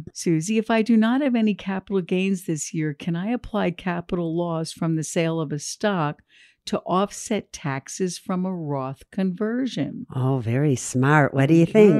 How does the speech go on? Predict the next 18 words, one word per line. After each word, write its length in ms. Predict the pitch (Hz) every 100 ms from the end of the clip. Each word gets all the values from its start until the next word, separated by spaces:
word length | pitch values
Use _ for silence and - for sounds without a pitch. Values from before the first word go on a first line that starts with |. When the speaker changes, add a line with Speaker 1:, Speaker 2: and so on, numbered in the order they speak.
| 208
Speaker 1:
Hmm, 500 | 185 165 151 139 - - _
<laughs> 120 | _
I 80 | 120 - -
don't 180 | 294 - -
know. 540 | 226 - - - - -
Speaker 2:
<laughs> 40 | - 185 - - - - - - 190 - - - -
Right. 320 | 175 175 165 -
So, 380 | - 190 160 151 _ _
Gina, 540 | 156 190 196 180 165 -
the 180 | 170 -
answer 380 | 175 196 196 175
to 160 | 175
that 180 | 160 151
question 400 | - 151 - 160
is 240 | 151 135
no, 400 | 143 147 147 151 160
you 440 | 135 147 143 139
cannot. 920 | - 147 131 127 127 123 117 - -